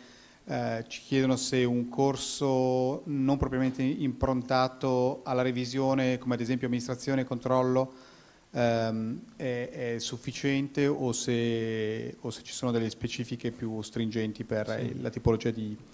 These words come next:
Speaker 1: ehm, di formazione necessaria per il master.
Speaker 2: Sì, eh, la risposta è molto chiara. Eh, la revisione non è un tema che di solito viene trattato nel quinquennio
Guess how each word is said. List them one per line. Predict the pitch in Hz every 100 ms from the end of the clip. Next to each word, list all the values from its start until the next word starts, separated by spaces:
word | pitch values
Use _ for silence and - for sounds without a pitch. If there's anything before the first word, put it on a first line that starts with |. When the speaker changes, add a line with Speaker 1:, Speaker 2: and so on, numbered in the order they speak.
| - - - - -
Speaker 1:
ehm, | - 107 107 107 107 113 - 139
di | 127
formazione | 120 113 113 - 117 113 110 113 - - -
necessaria | 123 120 - 110
per | 110
il | 107
master. | 104 104 - - - -
Speaker 2:
Sì, | - - 123 98 - - - - -
eh, | - 131 123 120 120
la | 123
risposta | 123 123 151 160
è |
molto | 175 135 135
chiara. | 120 123 107 104 104 113
Eh, | - 135 123 117
la | 123
revisione | 135 139 139 147 160 180 208 190
non | 156 123 120 123
è | 135
un | 131
tema | 127 117
che | 113
di | 110
solito | 104 117 117
viene | 117 110
trattato | 117 110 113 120
nel | 113
quinquennio | 107 113 110 117 113 113 110 110